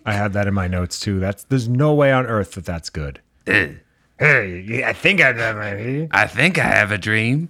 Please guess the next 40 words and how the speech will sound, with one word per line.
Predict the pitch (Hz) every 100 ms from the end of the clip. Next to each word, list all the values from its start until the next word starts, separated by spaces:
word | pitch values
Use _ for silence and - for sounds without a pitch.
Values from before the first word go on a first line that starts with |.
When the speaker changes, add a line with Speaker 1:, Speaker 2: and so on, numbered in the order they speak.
| -
Speaker 1:
Yeah, | 101 92 _
that, | 104 98 - - 98
yours | 95 92
was | 107
better. | - 95 - -
<laughs> | 277
Mine | - 131
was | 123
just | 98 107
words | 117 147 151 104
and | 104
nonsense. | 107 160 147 87 73 - -
Speaker 2:
He's | 131 113
in. | 107 110 113 113 113 113 113 _ _ _ _ _ _
Do | 131
you | 143
think | 185 196 180 147
this | 156 -
will | 156
be | 147 139
as | 123
good | - 123 127 120
as | 107 104 107 107 104 101 104 _ -
Chris | 123 117 120
Rock's | 113 110 -
entry | 104 101 113 104
in | 98
the | 95
Saw | - - 98 101 101 98 92 90 -
saga? | - 92 87 87 90 87 90 92 - _ _
Speaker 1:
No. | 95 98 95 92 90
Speaker 2:
Which | 98
was | 95
called | - 101 92 - -
Spiral | - - 101 98 90
from | - 92
the |
Book | 85 90 -
of |
Saw. | - 82 78